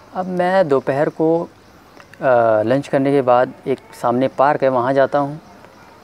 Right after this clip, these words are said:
वहाँ एक आम का पेड़ है, काफ़ी सारा आम गिरा होता है, मैं रोज़ daily खाता हूँ, मुझे acidity नहीं होती। लेकिन जिस दिन मैं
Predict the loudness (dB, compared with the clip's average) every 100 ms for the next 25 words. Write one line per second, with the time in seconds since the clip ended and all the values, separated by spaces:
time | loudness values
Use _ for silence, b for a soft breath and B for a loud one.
0 | -6 -2 0 2 0 2 0 0 0 0
1 | 2 2 2 0 0 -2 0 0 2 2
2 | 2 2 4 4 4 2 2 2 2 0
3 | -2 -2 -4 -2 -4 -4 -10 -14 -8 -2
4 | 0 0 -2 -2 -2 -2 -2 -4 -8 -14
5 | -18 B B B B 0 0 2 0 0
6 | 0 2 2 2 0